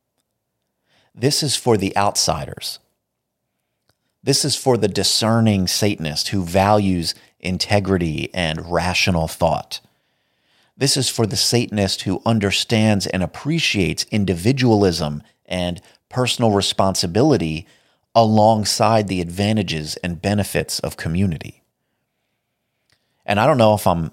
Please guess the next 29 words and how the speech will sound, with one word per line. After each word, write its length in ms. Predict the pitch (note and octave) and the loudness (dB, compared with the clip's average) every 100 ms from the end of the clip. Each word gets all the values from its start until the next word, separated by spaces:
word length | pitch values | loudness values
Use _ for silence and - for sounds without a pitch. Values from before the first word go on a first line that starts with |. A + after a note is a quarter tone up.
| _ | _
veering 460 | F2+ F2+ G#2 G2 E2+ | -12 -2 2 2 0
off 220 | D#2 D#2 | -2 -2
topic 460 | - F#2+ C#3+ D#2 - | -4 -4 -2 -4 -6
here, 300 | D#2+ C#2+ - _ _ _ _ _ - | -6 -8 -10 _ _ _ _ _ -2
but 180 | B2+ | -2
one 280 | A2 A#2 D#3+ | 0 0 2
important 500 | E3+ A#2 - A2+ G2+ | 0 -2 0 0 -2
consideration 1000 | - G2+ - G#2+ F#2+ G#2+ D#3 - F2 E2+ - _ _ | -6 -4 -2 0 2 2 0 -2 -2 -6 -10 _ _
is 220 | G#2+ A2 - | -2 -2 2
the 120 | G#2 | 2
way 300 | F#2+ G#2+ A2+ | 4 4 2
that 360 | F#2+ F2 - | 2 2 0
philosophies 1080 | - F#2 F2 G2+ G#2+ G#2+ - G#2 G2 G2+ G2 - | -4 0 2 2 0 -2 -2 -2 0 -2 -4 -6
and 260 | F#2+ F2 F2+ | -4 -2 -2
the 120 | F#2 | -2
organizations 920 | A2 A#2 A#2 G#2+ F2+ G2+ A2+ F#2 F2 | 0 0 2 0 0 0 0 -2 -4
built 360 | F2 G#2+ F#3+ G3 | -4 0 0 2
around 360 | G2 F2+ F2 F2 | 0 2 0 0
them 220 | E2+ F2 - _ | -2 -4 -8 _
can 200 | - G#2 | -4 -2
differ 440 | F2+ A#2 - G2 E2 | 0 2 0 0 -2
when 240 | D#2+ F#2 | -2 -2
you 100 | F#2+ | -2
compare 440 | - F#2 F2 F#2+ F2+ | -4 -8 -2 0 2
what 240 | G2 - | 2 0
they 80 | F3 | -2
say 240 | - C#3 | 0 2
on 200 | G#2+ E2+ | 2 0
paper 600 | - D3+ F#3+ - D#2+ E2+ | -2 -6 -4 -4 -4 -4